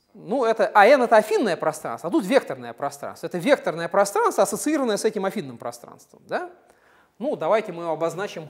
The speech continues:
К в степени N, это просто N-мерное векторное пространство. Ассоциированное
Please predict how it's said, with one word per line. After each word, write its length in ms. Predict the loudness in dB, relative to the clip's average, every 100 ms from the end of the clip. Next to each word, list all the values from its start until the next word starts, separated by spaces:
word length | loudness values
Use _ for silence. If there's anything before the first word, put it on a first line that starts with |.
| 2
К 160 | 2
в 40 | 2
степени 400 | -4 -10 -10 -8
N, 180 | -8
это 120 | -8 -10
просто 340 | -8 -6 -6
N-мерное 460 | -6 -4 -4 -4 -6
векторное 440 | -8 -8 -10 -8
пространство. 680 | -6 -6 -8 -18 -20 -20 _ _ _ _ _ _ _ _ _
Ассоциированное 920 | -10 -10 -10 -8 -4 -4 -4 -8 -10